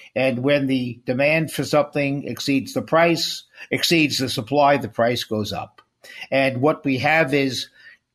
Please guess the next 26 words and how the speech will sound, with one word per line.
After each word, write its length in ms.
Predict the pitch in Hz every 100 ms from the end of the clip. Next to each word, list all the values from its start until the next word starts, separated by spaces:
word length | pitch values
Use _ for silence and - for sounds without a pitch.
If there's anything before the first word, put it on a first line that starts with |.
| _ _ _ _ 151
by 560 | 127 147 147 139 139 - _ _ _ _ _ -
requiring, 920 | 147 147 - 151 180 185 175 165 160 -
by 280 | 110 135
not 320 | 131 156 185 165
requiring 640 | 143 151 156 147 143 131
students 540 | - 151 143 143 -
to 140 | - 123
repay 600 | 143 180 180 147 147 135
their 340 | 117 131 120
debt, 480 | 104 156 156 127 - - _ _ _ _ _ _ _ _
what 360 | - 147 151 151
we 160 | 143 135
are 140 | 127
doing 400 | 120 202 208 147
is 340 | 127 127 117 - - -
we 160 | 151
are 100 | 143
giving 400 | 131 175 180 180
the 100 | 156
students 680 | - 156 151 143 139 - - _ _ _ _ -
ten 240 | 175 190
thousand 480 | 170 147 151 151 139
dollars 440 | 135 131 143 135
more 300 | 139 127 127
to 160 | 123 120
spend. 680 | - - 180 156 92 85